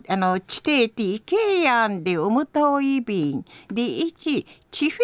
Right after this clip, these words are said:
えむちょうみせんでのくとやいびん。あんし、くうさの、まりじまぬ、栃木県、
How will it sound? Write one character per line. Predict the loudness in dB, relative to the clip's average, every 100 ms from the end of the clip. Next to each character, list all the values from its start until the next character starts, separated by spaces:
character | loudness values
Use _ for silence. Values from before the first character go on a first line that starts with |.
| 2 2
え |
む | -2 -4
ち | -6 -2
ょ | 0 0
う |
み | -2 -4
せ | -4 -2 0 2
ん | 2 0
で | -2 -4
の | -6
く | -10 -12
と | -4
や | -2 0 0
い | -2
び | -4 -6
ん。 | -8 _ -20 _ _ _ _ _ -20 -20 -12
あ | -8
ん | -8
し、 | -10 -4 0 0 -2 -12 -20 _
く | -4 -2 -2
う |
さ | -2 -2
の、 | 0 2 2 0 -8 -20 _ _ -2
ま | 0 2 2
り | 0 0
じ | 0 0
ま | 2 0
ぬ、 | -2 -4 -10 _ _ _ _
栃 | -4 -4 0 0
木 | 0 -2
県、 | -4 -4 -2 -2